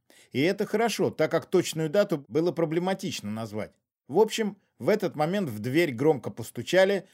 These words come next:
после чего она открылась, и мы увидели альвийскую лучницу. «Чехар срочно созывает военный совет. Он просил передать, что утром к крепости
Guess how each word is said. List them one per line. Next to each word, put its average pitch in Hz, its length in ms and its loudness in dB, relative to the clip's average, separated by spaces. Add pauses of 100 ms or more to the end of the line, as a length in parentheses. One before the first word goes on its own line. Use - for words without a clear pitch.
(120)
после 160 280 -2
чего 175 240 2
она 139 160 2
открылась, 190 580 0
и 185 140 0
мы 180 240 2
увидели 165 540 -2
альвийскую 156 680 -2
лучницу. 113 760 -4 (880)
«Чехар 170 400 4
срочно 175 480 2
созывает 165 540 4
военный 180 380 4
совет. 190 480 2 (300)
Он 147 200 -2
просил 185 360 2
передать, 170 360 2
что - 220 0
утром 196 380 -2
к - 60 -18
крепости 208 580 0